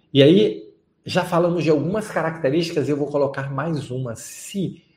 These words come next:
as organizações estão focadas em resultados, se as organizações estão focadas no modelo empresarial, se as organizações estão focadas em resultado empresarial, que é resultado financeiro,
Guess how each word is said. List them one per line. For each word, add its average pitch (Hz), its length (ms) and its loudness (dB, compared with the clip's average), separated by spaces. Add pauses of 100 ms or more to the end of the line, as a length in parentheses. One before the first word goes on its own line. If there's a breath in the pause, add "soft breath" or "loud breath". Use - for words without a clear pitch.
(140)
as 131 140 -2
organizações 180 640 2
estão 202 120 -4
focadas 180 480 0
em 180 60 -2
resultados, 165 640 -2
se - 100 -8
as 123 80 -4
organizações 160 520 0
estão 180 140 -6
focadas 170 420 0
no 165 100 0
modelo 160 320 0
empresarial, 156 640 2 (200 loud breath)
se - 140 0
as 143 80 0
organizações 175 520 4
estão 202 180 -2
focadas 202 760 4
em 180 80 0
resultado 180 540 2
empresarial, 185 520 4
que 247 100 0
é 240 40 4
resultado 233 480 -2
financeiro, 220 680 2